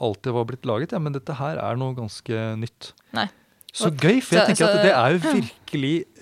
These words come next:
Speaker 1: eh, stilige, eh, tørre hvitviner.
Speaker 2: Ja, for det er jo fantastisk, eh, jordsmonn der også. Det er, eh, volkansk, men helt annerledes enn, eh, det som er, eh, i Chomlo, det jeg snakket om. Her er det mest, eh, riolitt og andesit,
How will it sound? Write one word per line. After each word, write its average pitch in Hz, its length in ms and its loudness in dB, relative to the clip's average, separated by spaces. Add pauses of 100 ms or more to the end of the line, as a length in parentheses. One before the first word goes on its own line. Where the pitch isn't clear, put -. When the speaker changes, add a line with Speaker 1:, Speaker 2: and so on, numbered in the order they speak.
Speaker 1:
eh, 135 320 0
stilige, 110 580 -4
eh, 127 800 -4
tørre 110 320 -6
hvitviner. 135 480 -6
Speaker 2:
Ja, - 200 -4
for 208 120 -8
det 190 80 -2
er 170 140 2
jo 185 60 -2
fantastisk, - 680 -8
eh, 196 240 0
jordsmonn 185 400 -6
der 180 160 -2
også. 226 240 -4 (160)
Det 247 80 -4
er, 196 320 -2
eh, 196 180 -4
volkansk, 196 540 -6
men 208 220 -8
helt - 460 -10
annerledes 214 680 -4
enn, 202 300 -4
eh, 196 440 -4
det 180 200 -8
som 190 180 -8
er, 185 240 -6
eh, 185 340 -8
i - 300 -8
Chomlo, 185 320 -6 (100)
det 208 220 -6
jeg - 60 -18
snakket 214 240 -12
om. 311 140 -8 (580)
Her 185 140 -8
er - 20 -6
det 196 160 -6
mest, - 400 -10
eh, 196 600 -4
riolitt 180 540 -8
og 196 280 -4
andesit, 196 800 -10